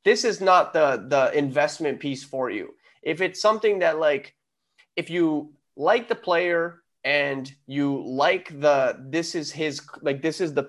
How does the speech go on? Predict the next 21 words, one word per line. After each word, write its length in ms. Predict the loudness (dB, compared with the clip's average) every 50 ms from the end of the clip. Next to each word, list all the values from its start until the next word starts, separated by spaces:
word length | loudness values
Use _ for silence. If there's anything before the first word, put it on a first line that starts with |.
| -2
pinnacle 340 | -4 -4 -2 -2 -6 -6 -10
card 360 | -6 -2 0 0 2 2 0
of 100 | -2 -2
this 160 | -4 -6 -6 -6
player, 500 | -6 -4 -2 -2 -2 -2 -6 -8 -10 -16 _ _ _ _ _ _ _
then, 420 | -2 0 2 2 2 0 0 -4 -8 _ _ _ _ _ _ _ _ _ _ _ -4
I 60 | -2 0
mean, 220 | 2 2 2 0 -2 -6 -8
it's 160 | -8 -4 0
a 60 | 0 0
win-win 440 | 2 2 2 2 4 2 2 2
right 220 | 0 -2 -2 -2 -4 -6
now. 120 | -8 -8
The 80 | -10 -10
card 240 | -2 0 2 2 2
is 100 | -2 -6 -8
cheaper 280 | -8 -8 -4 -4 -2
than 120 | -2 -2 -4
it's 160 | -4 -4 -4
ever 180 | -4 -4 -4
been. 300 | -2 0 0 0 0 -2